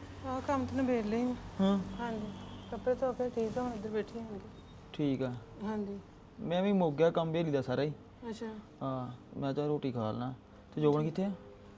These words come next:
Speaker 1: ਜੋਬਨ ਨੇ ਕਿੱਥੇ ਜਾਣਾ? ਉਹ ਲਵਲੀ ਆਇਆ ਸੀ। ਇੱਥੇ ਹਾਰਨ ਮਾਰਨ ਡਿਆ, ਆਵਾਜ਼ ਮਾਰਨ ਡਿਆ ਤੇ ਉਹ ਚਲ ਗਿਆ।
Speaker 2: ਲਵਲੀ ਆਇਆ?
Speaker 1: ਤੁਸੀਂ ਮੈਨੂੰ ਕਹਿਣ ਡੇ ਵੀ ਉਹ ਮੰਨ ਗਿਆ।
Speaker 2: ਯਾਰ, ਮੈਨੂੰ ਤੇ ਜੋਬਨ ਨੇ ਆਪ ਕਿਹਾ ਸੀ ਕਿ ਮੇਰੀ ਗੱਲ ਹੋ ਗਈ ਆ ਲਵਲੀ ਨਾਲ।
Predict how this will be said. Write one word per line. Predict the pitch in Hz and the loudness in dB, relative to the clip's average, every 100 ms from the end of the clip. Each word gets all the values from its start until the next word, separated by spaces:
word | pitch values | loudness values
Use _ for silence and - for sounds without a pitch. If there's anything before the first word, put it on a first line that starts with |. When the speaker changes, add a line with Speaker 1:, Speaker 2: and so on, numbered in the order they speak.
| - - - - - 233 | -20 -18 -18 -20 -16 -6
Speaker 1:
ਜੋਬਨ | 226 247 240 | 0 0 2
ਨੇ | 240 247 247 | 0 -2 -2
ਕਿੱਥੇ | 254 269 | -2 0
ਜਾਣਾ? | 269 247 240 - - - - - - - | 0 -2 -6 -12 -18 -18 -18 -16 -12 -2
ਉਹ | |
ਲਵਲੀ | 233 233 240 277 | 2 2 4 4
ਆਇਆ | 254 226 | 4 2
ਸੀ। | 220 - - - - - - - - - - - - - - - - - - | -2 -8 -14 -14 -14 -14 -14 -14 -14 -14 -14 -16 -16 -16 -16 -16 -16 -14 -8
ਇੱਥੇ | 226 247 | 0 4
ਹਾਰਨ | 262 247 | 4 4
ਮਾਰਨ | 240 208 208 | 4 2 2
ਡਿਆ, | 233 | 2
ਆਵਾਜ਼ | 233 214 | 4 2
ਮਾਰਨ | 214 202 | 2 2
ਡਿਆ | 208 | 0
ਤੇ | 214 | 0
ਉਹ | 226 | 0
ਚਲ | 202 196 | 2 0
ਗਿਆ। | 233 226 - - - - - - - - - - - - - - | 0 -4 -12 -18 -18 -18 -18 -18 -18 -18 -18 -20 -18 -14 -8 -6
Speaker 2:
ਲਵਲੀ | 127 165 180 | -6 -4 -2
ਆਇਆ? | 170 | 2
Speaker 1:
ਤੁਸੀਂ | 247 | 4
ਮੈਨੂੰ | 240 226 220 | 4 2 2
ਕਹਿਣ | 214 214 | 0 2
ਡੇ | 226 | 2
ਵੀ | 226 | 2
ਉਹ | 233 | 2
ਮੰਨ | 202 175 | 2 0
ਗਿਆ। | 170 220 233 - - - - - - - | 0 0 -2 -8 -18 -20 -20 -20 -12 -2
Speaker 2:
ਯਾਰ, | 131 | 0
ਮੈਨੂੰ | 156 170 156 | 2 0 0
ਤੇ | 151 | 2
ਜੋਬਨ | 151 143 139 | 4 4 4
ਨੇ | 143 | 4
ਆਪ | 127 120 | 4 4
ਕਿਹਾ | 123 123 131 | 4 4 4
ਸੀ | 143 - - - - - - | 0 -6 -20 -20 -20 -12 -2
ਕਿ | |
ਮੇਰੀ | 147 139 | 4 4
ਗੱਲ | 135 135 131 | 6 6 6
ਹੋ | 156 | 6
ਗਈ | 139 123 | 6 4
ਆ | |
ਲਵਲੀ | 151 147 151 | 4 4 4
ਨਾਲ। | 151 139 | 2 -2